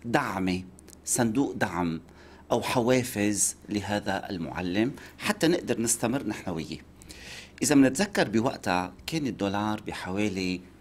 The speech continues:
ثلاثين ألف لخمسة وثلاثين ألف. عم نحكي عن أيلول ألفين واثنين وعشرين.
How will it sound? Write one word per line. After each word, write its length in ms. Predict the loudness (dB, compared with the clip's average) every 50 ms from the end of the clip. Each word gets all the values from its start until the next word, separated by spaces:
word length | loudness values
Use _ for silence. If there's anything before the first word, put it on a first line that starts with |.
| -12 -8
ثلاثين 340 | -8 -6 -4 -4 -6 -4 -4
ألف 460 | -6 -6 -8 -8 -8 -10 -10 -10 -12 -16 -20 -16 -6
لخمسة 420 | -4 -4 -4 -2 -4 -4 -2 -2 -2
وثلاثين 420 | -4 -4 -10 -10 -6 -6 -6 -6
ألف. 300 | -8 -12 -14 -16 -18 -20 -20 -20 -20 -20 -16 -6 -2
عم 180 | 0 2 2 2
نحكي 300 | 0 -2 -4 0 0 2
عن 220 | 2 2 -2 -2
أيلول 600 | 0 2 2 4 4 6 8 8 6 6 4 -2 -10 -14 -12 -4 -4
ألفين 520 | -4 -4 0 0 2 2 2 2 0 -2 -4
واثنين 360 | -6 -8 -4 0 2 2 2 2
وعشرين. 440 | -2 -2 -2 -2 -4 -4 -6 -12